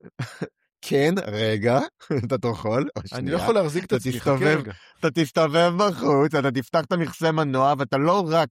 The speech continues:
Speaker 1: תראה איפה אתה מתקן את מה שצריך לתקן, כי, כדי לחבר את הכבלים,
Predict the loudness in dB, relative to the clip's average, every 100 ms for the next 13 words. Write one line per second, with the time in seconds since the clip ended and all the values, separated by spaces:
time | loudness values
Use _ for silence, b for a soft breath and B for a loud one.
0 | -4 -4 -2 -2 -2 -2 -2 0 -2 0
1 | -2 -4 -6 -8 -6 -2 0 -2 -4 -8
2 | _ _ _ -8 -4 -2 -2 -4 -6 -6
3 | -6 -4 -4 -6 -10 -6 -4 -4 -4 -4
4 | -4 -4 0 0 0 -2 -4